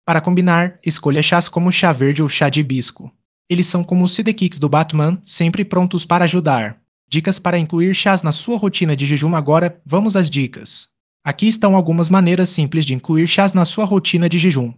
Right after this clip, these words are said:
Um. Prepare-se com antecedência. Deixe seu chá pronto antes de começar o jejum. Assim, você não fica na tentação de correr para a geladeira. Dois.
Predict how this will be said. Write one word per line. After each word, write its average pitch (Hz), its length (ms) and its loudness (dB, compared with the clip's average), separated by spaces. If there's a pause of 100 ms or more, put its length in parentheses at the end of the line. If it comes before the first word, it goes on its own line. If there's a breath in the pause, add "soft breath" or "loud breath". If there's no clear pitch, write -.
(120)
Um. 117 220 -8 (360)
Prepare-se 185 540 -2
com 196 140 -6
antecedência. 165 800 -6 (120)
Deixe 180 320 -2
seu 208 160 -4
chá 196 200 -2
pronto 175 440 -4
antes 190 240 -2
de 185 80 -2
começar 175 480 -4
o 170 60 -2
jejum. 123 360 -6 (380)
Assim, 135 480 -2
você 135 200 0
não 185 100 4
fica 208 260 -2
na 190 80 4
tentação 180 520 2
de 151 100 2
correr 143 320 0
para 160 160 0
a 156 40 2
geladeira. 139 640 -2 (300)
Dois. 147 480 2